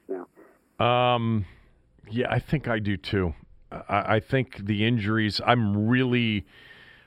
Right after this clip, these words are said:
Speaker 2: I really don't think Durant can do this on his own. You said you think he can get fifty. I,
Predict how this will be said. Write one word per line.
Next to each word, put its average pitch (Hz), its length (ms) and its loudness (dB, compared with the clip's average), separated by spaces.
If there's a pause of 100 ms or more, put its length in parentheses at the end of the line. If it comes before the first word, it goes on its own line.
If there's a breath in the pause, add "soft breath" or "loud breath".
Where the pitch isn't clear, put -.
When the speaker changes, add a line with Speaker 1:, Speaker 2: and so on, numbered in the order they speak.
Speaker 2:
I 101 100 2
really 120 440 0
don't 107 360 0
think 117 300 -2
Durant 101 520 -2
can 90 200 -2
do 90 220 -2
this 87 260 -2
on 90 140 -2
his 87 140 -4
own. 95 180 0
You 104 140 0
said 113 360 0
you 104 120 0
think 107 200 -2
he 98 120 -2
can 85 100 -6
get 98 160 -2
fifty. 98 500 -2 (140)
I, 117 200 2